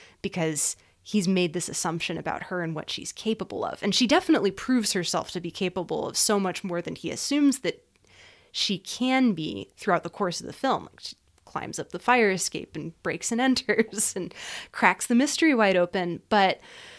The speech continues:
so much of what he assumes about her is just because she fits a certain place in society and he can't see her outside of that. And I think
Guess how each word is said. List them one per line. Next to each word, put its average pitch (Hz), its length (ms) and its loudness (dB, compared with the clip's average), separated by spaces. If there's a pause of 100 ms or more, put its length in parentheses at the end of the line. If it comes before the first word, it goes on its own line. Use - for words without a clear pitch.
(160)
so - 480 6
much 214 300 4
of 175 120 -4
what 180 160 -2
he 190 140 -4
assumes 196 360 0
about 170 280 -2
her 175 160 -6
is 160 200 -4
just - 240 -8
because 175 520 -4 (800)
she 208 380 -2
fits - 420 -6
a 196 60 -4
certain 190 380 -2
place 175 420 -4
in 196 100 -2
society 196 760 -2
and 170 360 -4
he 180 340 -8 (420)
can't - 360 -6
see 185 220 0
her 156 240 -8
outside 156 500 -2
of 143 160 -8
that. 85 300 0 (580)
And 202 140 4
I 180 100 2
think - 540 -4